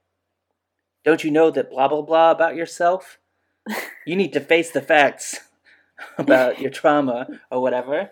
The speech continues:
And then someone says something, like, nice that's, like, kind of pithy, and they're like, "Oh, I've never thought about it that way."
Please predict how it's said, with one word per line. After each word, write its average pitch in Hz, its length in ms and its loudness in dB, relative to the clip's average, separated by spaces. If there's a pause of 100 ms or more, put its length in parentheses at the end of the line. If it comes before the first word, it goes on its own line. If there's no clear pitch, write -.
(100)
And 131 160 -4
then 127 140 -4
someone 131 380 -2
says 123 240 -8
something, 123 260 -10
like, 120 240 -8
nice 127 360 -8
that's, - 220 -20
like, - 300 -12
kind 120 220 -12
of 120 180 -14
pithy, 135 500 -8 (220)
and 120 140 -12
they're 123 80 -8
like, 120 240 -8
"Oh, 139 180 0
I've 131 160 -4
never 127 240 -8
thought 131 220 -10
about 117 260 -8
it 117 220 -10
that 120 180 -12
way." 135 360 -12